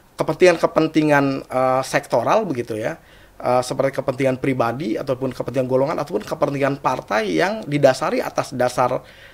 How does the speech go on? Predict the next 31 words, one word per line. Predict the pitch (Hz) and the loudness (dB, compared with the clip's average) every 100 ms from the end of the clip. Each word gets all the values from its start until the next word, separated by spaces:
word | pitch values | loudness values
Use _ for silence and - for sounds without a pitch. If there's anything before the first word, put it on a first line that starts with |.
| - | -6
eh, | - 131 123 139 | 2 2 4 2
ego | 131 120 147 - - | 2 6 4 4 -2
misalnya, | 156 123 110 | -8 -6 -8
atau | 113 180 | -4 -2
juga | 147 123 | 0 0
atas | 104 131 - | -2 -4 -4
dasar, | 127 120 - 120 123 120 | -4 -2 0 0 0 -6
eh, | - 117 117 113 117 113 - | -6 -4 -4 -4 -6 -8 -8
tadi, | 117 165 - - - - - - | -2 -2 -2 -6 -20 -20 -20 -6
eh, | 131 123 120 120 127 | 0 2 2 0 -2
sinisme | - 151 139 127 151 214 | 2 2 2 0 2 2
misalnya | 185 117 110 151 | 2 0 -2 -4
terhadap, | - 117 127 - - - - - | -2 0 2 0 -6 -20 -20 -6
eh, | 120 120 117 113 | -2 0 0 -2
apa, | - 120 - 104 | -2 -4 -2 -4
terhadap, | - 127 127 123 127 - - - - - | -2 -2 0 4 2 0 -20 -20 -20 -8
eh, | 123 113 113 127 - | -6 -4 -4 -4 -2
aktor | 131 - 131 | -2 2 0
politik | - 135 - 135 | 2 2 0 -4
yang | 127 127 | -2 -2
lain | 110 120 196 | -2 -2 -2
begitu | 131 107 | -4 -4
atau | 120 131 | -6 -4
partai | 123 123 123 | -4 -2 -2
yang | 113 | -2
lain, | 120 185 - - - | -4 -6 -8 -20 -8
itu | - 151 240 | -4 -2 0
sudah, | 156 135 117 - - | 2 4 4 2 -6
eh, | 117 | -2
harus | 131 120 123 | 0 0 -4
dikesampingkan | 123 - 127 123 123 180 175 110 | -8 -10 -2 0 0 0 0 -4